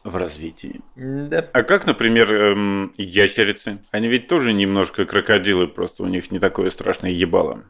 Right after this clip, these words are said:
Speaker 2: Ну да, они впадают в спячку на зиму, и у них, эм, немного ра-, другой тем-, диапазон температур, при которых они выживают.
Speaker 1: Я вот почитал,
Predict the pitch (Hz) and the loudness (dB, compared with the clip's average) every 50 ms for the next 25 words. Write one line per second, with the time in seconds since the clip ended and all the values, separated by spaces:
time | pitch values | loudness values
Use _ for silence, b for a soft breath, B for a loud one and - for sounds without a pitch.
0 | _ - 156 101 113 123 131 117 110 104 110 147 147 - 156 147 143 131 120 113 | _ -8 -4 -2 2 4 4 4 4 4 2 0 0 2 4 4 6 4 4 2
1 | - - 107 92 - - - 139 127 135 143 143 151 165 175 185 190 - - 120 | -2 -2 -2 -2 -2 -2 -6 -4 -2 -2 0 0 0 0 -2 -4 -4 -6 -6 -4
2 | 113 104 101 110 143 180 - - - - 120 107 104 101 101 101 98 98 101 104 | -2 -2 -2 0 0 -2 -2 -4 -2 -2 0 2 2 2 2 0 -2 -2 -6 -8
3 | 101 104 104 104 107 110 110 107 110 117 131 143 131 117 110 110 110 - - 110 | -8 -8 -8 -6 -6 -6 -4 -2 2 2 2 4 4 4 6 6 6 6 4 2
4 | 110 113 110 - 101 113 - - 107 107 98 92 92 101 - - 107 104 107 98 | 0 0 2 4 4 2 2 0 -6 -8 -8 -10 -12 -14 -16 -14 -4 -2 0 0
5 | - 98 98 110 104 104 - 104 95 95 98 95 85 131 156 151 151 104 87 90 | 0 0 -2 -4 -4 -6 -8 -8 -4 -4 -4 -2 2 2 0 2 2 0 0 0
6 | 82 92 101 110 95 - 85 85 92 92 90 90 - - 82 82 80 73 78 73 | 0 0 -2 -2 -4 -6 -8 -8 -8 -8 -10 -10 -12 -12 -10 -8 -8 -8 -8 -8
7 | - - - - - _ - 92 87 95 92 87 82 82 - - - - - 113 | -8 -8 -10 -12 -16 _ -8 -2 2 2 2 2 0 -6 -10 -12 -10 -2 2 4
8 | 101 92 90 | 6 6 6